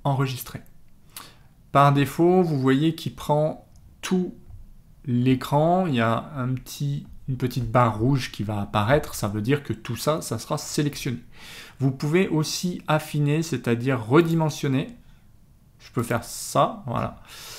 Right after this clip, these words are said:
Là, vous voyez, je peux sélectionner que cette partie-là. Du coup, je n'ai pas pris en bas. Voilà, vous pouvez, vous voyez,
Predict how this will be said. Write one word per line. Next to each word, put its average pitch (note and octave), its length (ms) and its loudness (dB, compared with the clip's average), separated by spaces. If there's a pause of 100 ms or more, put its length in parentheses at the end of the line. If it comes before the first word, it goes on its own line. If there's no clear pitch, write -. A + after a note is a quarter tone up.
(420)
Là, C3+ 140 0
vous D3+ 100 2
voyez, C3 320 6
je B2 180 2
peux C3+ 440 0 (760)
sélectionner C3 1080 0 (180)
que D#3 260 2
cette - 380 -8
partie-là. A#2 1120 -4 (100)
Du A2+ 200 0
coup, C#3 220 -4
je B2 120 0
n'ai G#2 160 2
pas G#2+ 160 -4
pris - 240 -10
en F#2+ 100 -6
bas. D3 380 2 (920)
Voilà, - 300 -2
vous A#2 60 -8
pouvez, C#3+ 380 4
vous D#3 80 2
voyez, C#3 480 4